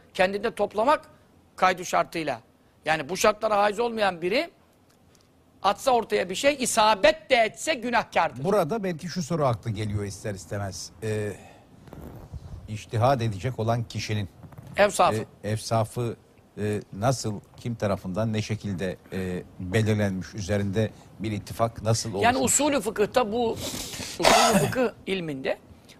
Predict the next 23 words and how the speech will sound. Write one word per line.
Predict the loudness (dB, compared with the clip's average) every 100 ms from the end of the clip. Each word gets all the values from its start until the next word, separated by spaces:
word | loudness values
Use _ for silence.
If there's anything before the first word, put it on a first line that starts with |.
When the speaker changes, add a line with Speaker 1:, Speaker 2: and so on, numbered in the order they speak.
| -16 -8
Speaker 1:
bu | -4
konu, | 0 0 -2 -6 _ _ _ _ _ _ -20 _ -20 -20 _ _ _ _ _ -20 -20 -20
e, | -16 -14 -14 -2 2
be-, | 4 2
bir | 0
takım | 0 -2 -2
şartlara | -2 0 0 2 4
bağlanmış. | 4 6 2 0 -10 -16 -20 _ -20 -4 0
Ama | 2 2
benim | 0 -2
size | -2 -2
geçen | 0 0 -2 2
derste | 0 0 -6
de | -6
söylediğim | -4 -2 -2 -4 0
başlıca, | 2 2 -4 -6 -8 -8 -20 -2
yani | 0 0 -4 -16 _ _ _ _ _ _ -2
zaten | 0 2 2
öbür | 0 -4 -2
şartları | -2 0 -2 -2
konuşmamıza | -4 -6 -6 -4 -4
gerek | -2 -4 -4 0
bırakmayacak. | -2 -2 -8 -8 -10